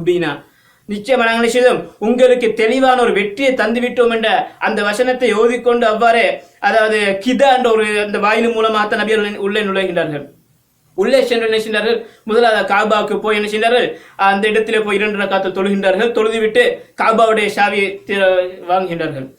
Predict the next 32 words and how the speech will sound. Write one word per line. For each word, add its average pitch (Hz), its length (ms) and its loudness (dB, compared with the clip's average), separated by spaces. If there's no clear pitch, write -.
அது 208 180 0
அந்த 214 180 0
நேரத்தில் 247 360 0
உஸ்மான் 240 460 -2
பின் 214 200 -2
மல்ஊன் 226 380 2
என்ற 214 200 -6
இந்த 196 140 -4
சஹாபியுடைய 208 380 0
அந்த 196 200 0
குடும்பத்திலே 214 520 0
தான் 220 140 0
இருந்தது. 196 500 -4
அவர்களிடத்தில் 220 680 0
இந்த, 208 160 -8
அ, 190 400 -2
திறப்பை 220 300 0
எடுத்து 202 200 -4
வாங்கி 196 180 0
என்ன 208 120 -4
செய்கிறார்கள்? 240 520 0
உள்ளே 214 200 0
நுழைகின்றார்கள். 202 760 0
அங்கே 220 200 2
காபாவிலே 226 540 2
கிட்டத்தட்ட 220 800 -2
முன்னூத்தி 247 440 0
அறுபது 208 360 0
ச-, 196 520 2
சச்சம் 196 240 -6
சிலைகள் 220 360 -2
இருந்தது. 160 500 -4